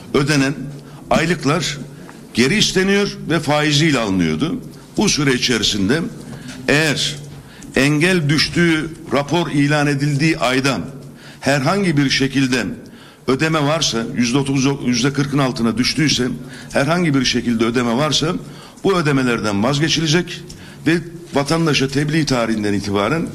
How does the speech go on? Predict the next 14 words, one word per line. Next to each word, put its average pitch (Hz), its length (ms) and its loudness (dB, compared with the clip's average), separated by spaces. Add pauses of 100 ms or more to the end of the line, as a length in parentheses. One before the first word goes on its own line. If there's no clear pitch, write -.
zaten 131 360 2
vatandaş 117 480 0
da 120 140 2 (440)
raporunu 117 380 2
aldıktan 113 400 0
sonra 98 360 2
biliyor, 117 340 2 (520)
ondan 160 280 2
sonra 110 260 0
ödemesi 139 520 2
yapılmayacak. 135 600 0 (420)
Bundan 170 260 2
önce 135 320 2
verilen 131 400 2